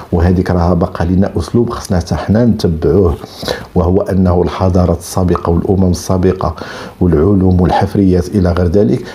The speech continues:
هذيك المسلم، العقل المسلم خاصو يجتهد فيها ويزيد، لانه العلم فريضه، العلم فريضه،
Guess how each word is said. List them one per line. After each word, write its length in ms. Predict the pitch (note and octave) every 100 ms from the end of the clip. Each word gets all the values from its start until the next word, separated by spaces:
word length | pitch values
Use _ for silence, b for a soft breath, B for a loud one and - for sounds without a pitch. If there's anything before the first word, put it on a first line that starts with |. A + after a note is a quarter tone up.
| B
هذيك 320 | F2+ F2+ F2+
المسلم، 400 | F#2+ F#2 - G2+
العقل 440 | G#2 D2+ D#2+ - G2
المسلم 440 | F#2 F#2+ - A#2+ A#2+
خاصو 520 | - G2 - A2+ A2
يجتهد 420 | G2 D#2 - G2 E2
فيها 420 | - F#2 F#2+ -
ويزيد، 600 | G2 F#2+ F#2 E2+ G2 D#2 - -
لانه 500 | F2 - E2+ F2+ F2+
العلم 340 | D#2+ F#2+ B2 B B B -
فريضه، 960 | - F#2 F2+ F#2+ G#2+ G#2 F#2+ F2+ G2 - - - B B B -
العلم 560 | F2 D2+ G#2 G2+ G#2+
فريضه، 680 | A2 F2+ F#2 G2+ F#2+ F2+ D#2